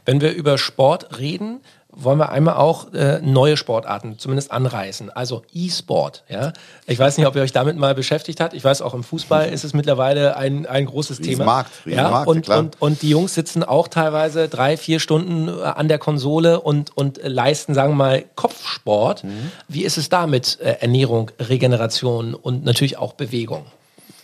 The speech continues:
Speaker 2: Also A, hat sich das Ganze extrem professionalisiert. Das heißt, die haben, äh, die entsprechenden Etats und natürlich auch einen Staff um sich herum, von Trainern über, äh, Ernährungsberatern bis hin zum Management.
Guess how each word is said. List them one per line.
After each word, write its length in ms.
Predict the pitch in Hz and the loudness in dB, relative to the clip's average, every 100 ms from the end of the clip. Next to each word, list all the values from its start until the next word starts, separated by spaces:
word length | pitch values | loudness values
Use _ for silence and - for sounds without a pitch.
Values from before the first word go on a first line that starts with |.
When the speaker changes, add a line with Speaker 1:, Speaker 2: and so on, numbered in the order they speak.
| - | -16
Speaker 2:
Also 240 | - - - | -10 -6 -2
A, 200 | 69 92 | 2 0
hat 80 | 92 | 0
sich 80 | 87 | -6
das 160 | 82 | -2
Ganze 260 | 85 87 85 | -2 2 0
extrem 340 | 80 - 92 | 0 -2 -2
professionalisiert. 840 | 87 82 80 80 78 71 92 113 - _ _ | -2 -8 -2 0 0 0 -2 -2 -8 _ _
Das 100 | 73 | -2
heißt, 220 | 80 76 | -2 0
die 100 | 80 | -2
haben, 240 | 82 82 78 - - - - | -2 -2 -6 -16 -20 -16 -2
äh, 220 | 78 76 | 0 0
die 100 | 78 | -2
entsprechenden 540 | 78 - 87 87 73 | -4 -2 -2 -2 -6
Etats 580 | 73 73 85 87 104 - | -6 -6 0 0 0 -6
und 140 | - | -8
natürlich 360 | 80 78 85 78 | -6 -4 -6 -4
auch 120 | 71 | -6
einen 80 | 73 | -6
Staff 320 | - 95 98 | -4 -4 -2
um 120 | 101 | -4
sich 180 | 87 87 | -4 -2
herum, 440 | 95 85 87 85 - - _ _ | 0 2 0 -2 -8 -20 _ _
von 240 | 87 85 | -4 -4
Trainern 720 | - 80 92 95 92 90 85 - - | -2 0 2 2 0 -4 -8 -18 -8
über, 840 | 82 82 78 76 - 73 71 - - | -4 2 2 2 -4 -8 -8 -10 -6
äh, 40 | |
Ernährungsberatern 1300 | 73 82 92 90 87 - 67 82 78 82 95 101 98 107 | -2 0 0 -2 -4 -10 -2 0 2 -2 -2 -4 -4 -6
bis 160 | - - | -10 -4
hin 200 | 87 80 | -4 -4
zum 160 | - 76 | -4 -2
Management. 640 | 82 101 110 107 113 | 0 0 0 -2 -2